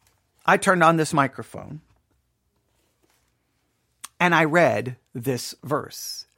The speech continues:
Luke chapter one, verse thirty-two. I'm just gonna read the very first few words of, of verse thirty-two. Speaking of Jesus, "He,"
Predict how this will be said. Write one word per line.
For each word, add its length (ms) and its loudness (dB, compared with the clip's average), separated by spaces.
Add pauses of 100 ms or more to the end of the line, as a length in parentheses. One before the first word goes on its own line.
(400)
Luke 420 4
chapter 500 4
one, 580 4 (1080)
verse 400 2
thirty-two. 840 4
I'm 80 4
just 160 -4
gonna 160 2
read 140 4
the 80 6
very 220 4
first 360 2
few 200 -4
words 380 2
of, 160 -2
of 200 0
verse 280 0
thirty-two. 600 -2 (380)
Speaking 480 2
of 140 6
Jesus, 600 2 (320)
"He," 600 4